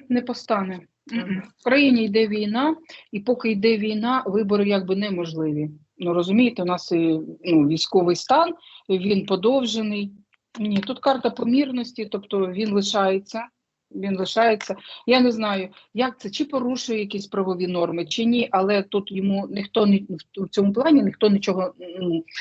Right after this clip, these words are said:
Speaker 1: тут немає зміни. Якщо стосовно віс-, весни і, е, чи буде змінено президента у нас цією весною, ні, ні. І ще раз, ні, тут взагалі питання, чи будуть взагалі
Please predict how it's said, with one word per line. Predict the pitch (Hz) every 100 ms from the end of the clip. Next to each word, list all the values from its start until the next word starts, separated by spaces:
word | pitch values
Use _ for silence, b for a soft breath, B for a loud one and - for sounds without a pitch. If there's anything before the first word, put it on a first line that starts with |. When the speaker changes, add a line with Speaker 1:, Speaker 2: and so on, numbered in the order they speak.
| B
Speaker 1:
тут | - 208
немає | 233 233 196
зміни. | 185 190 160 147 - _ _ _
Якщо | - 170 175 214
стосовно | 196 208 - 208 196
віс-, | 185 196 -
весни | 185 190 - 311 339
і, | - 196 196 B B -
е, | 180 175 170 156
чи | - 190
буде | 196 185
змінено | 165 190 185 170 165
президента | 180 175 170 160 156 151
у | 156
нас | 160 156 -
цією | 165 180 185
весною, | 202 208 240 220 185 185
ні, | 185 196 254 - _
ні. | 180 180 214 185
І | 175
ще | - 202
раз, | 185 180
ні, | 175
тут | 190 190
взагалі | 190 233
питання, | 240 180 175 170 165
чи | -
будуть | 196 180
взагалі | 170 175 190 202 190